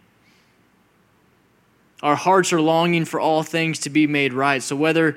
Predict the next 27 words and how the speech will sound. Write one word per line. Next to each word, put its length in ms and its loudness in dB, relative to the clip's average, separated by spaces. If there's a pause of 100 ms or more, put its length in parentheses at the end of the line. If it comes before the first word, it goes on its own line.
(240)
you're 120 0
able 340 6
to 80 4
actually 340 2
verbalize 600 2
that, 220 -2
put 160 -6
that 120 -2
into 180 0
words, 320 4
our 140 2
hearts 500 -2 (220)
have 420 0 (240)
eternity 640 2
placed 500 2
in 160 2
them, 220 0
and 100 -4
we're 140 4
longing 640 4
for 140 -2
that 180 2
eternity. 680 -4 (2500)
And 220 0
God, 520 2 (240)
knowing 560 2
this, 480 -2